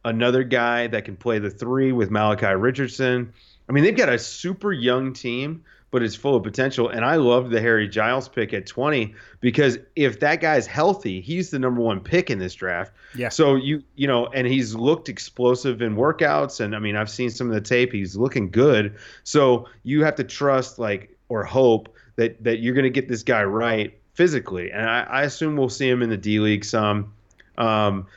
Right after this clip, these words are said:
Speaker 1: a lot of people were worried that there was kind of a glut of centers on that team with, um,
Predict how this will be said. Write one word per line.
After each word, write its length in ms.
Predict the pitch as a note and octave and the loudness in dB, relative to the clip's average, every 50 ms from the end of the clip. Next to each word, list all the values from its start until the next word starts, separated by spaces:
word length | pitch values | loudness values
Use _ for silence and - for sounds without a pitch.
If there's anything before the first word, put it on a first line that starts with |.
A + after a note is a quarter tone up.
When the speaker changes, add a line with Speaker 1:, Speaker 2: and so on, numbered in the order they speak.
| - - - | -20 -14 -6
Speaker 1:
a 60 | - | -2
lot 140 | B2+ D3+ D#3+ | 0 0 2
of 60 | D#3 | 2
people 240 | F3 F#3+ D#3+ D#3+ D3 | 2 0 2 0 0
were 240 | C3+ C3 C3 B2+ B2+ | 2 4 6 6 6
worried 640 | B2+ C3 C3 C3+ C3+ C3 B2+ A#2+ A2+ - - A#2+ G#2 | 6 4 4 4 4 4 2 2 0 -4 -10 -6 -2
that 280 | A#2 A2+ A2 G#2+ - G#2 | 0 0 0 0 -2 -2
there 160 | A2+ A2 A2 | 0 0 0
was 220 | G#2+ G#2+ G2 - | 0 -2 -4 -4
kind 180 | - - B2+ A#2 | -4 -2 -2 -2
of 60 | G2+ | -2
a 60 | G2+ | -2
glut 420 | F#2 F2+ G2 G2 A2 A2+ B2 B2+ - | -4 -4 -2 0 2 2 2 0 -4
of 120 | G#2+ F#2 | -10 -12
centers 380 | - - B2 B2 C3+ C#3 B2+ C3+ | -6 -4 -2 0 0 0 0 0
on 120 | C3+ C3+ | 0 0
that 180 | C3 B2+ B2+ - | 0 -2 -2 -4
team 380 | - C#3+ C#3 C#3 C#3 C#3 C3+ - - - - _ _ | -4 -2 -2 0 -2 -4 -6 -10 -16 -20 -20 _ _
with, 340 | - A2+ A2+ A2 G#2 G#2+ A2 A#2 | 2 4 4 4 4 0 -2 -2
um, 440 | A2 G#2 G2+ G2 G2 F#2+ F#2+ F2+ | 0 0 2 0 0 -2 -4 -6